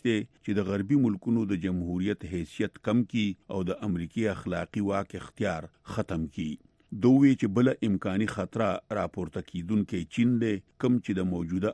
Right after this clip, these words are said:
عالمي نظام بیا د سره د جوړولو دپاره اوږدمیاده منصوبې لري. چین د پرانستي بین الاقوامي نظام نه لویه فایده پورته کړې ده، خو د دې په جوړښت کې هیڅ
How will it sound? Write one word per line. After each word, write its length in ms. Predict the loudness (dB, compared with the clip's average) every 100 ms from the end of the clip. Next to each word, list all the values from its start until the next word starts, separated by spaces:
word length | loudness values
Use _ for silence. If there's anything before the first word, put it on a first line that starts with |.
| -2
عالمي 380 | -4 -2 0
نظام 420 | 0 0 -2 -2 -4
بیا 220 | -2 -2
د 180 | -2 -6
سره 180 | -6 -4
د 160 | -2 -4
جوړولو 360 | -4 -4 -4 -4 -6
دپاره 400 | -4 -2 -2 -2 -6 _ -4
اوږدمیاده 600 | -2 -2 0 0 0 0
منصوبې 560 | -2 -4 -4 -6 -4 -4
لري. 340 | -4 -4 -4 -8 _ -2
چین 300 | 4 6 4
د 60 |
پرانستي 680 | 2 0 0 0 -2 -2 0
بین 220 | 0 0
الاقوامي 500 | -2 -4 -4 -2 0
نظام 440 | 0 0 -2 0 0
نه 100 | -2
لویه 300 | 0 0 0
فایده 360 | -4 -6 -6
پورته 360 | -6 -8 -10 -10
کړې 240 | -6 -2
ده، 260 | 0 0 -2 -8
خو 120 | -2
د 160 | 0 2
دې 100 | 0
په 160 | -2
جوړښت 500 | -4 -4 -2 -4 -6
کې 140 | -6 -4 -2
هیڅ 200 | -4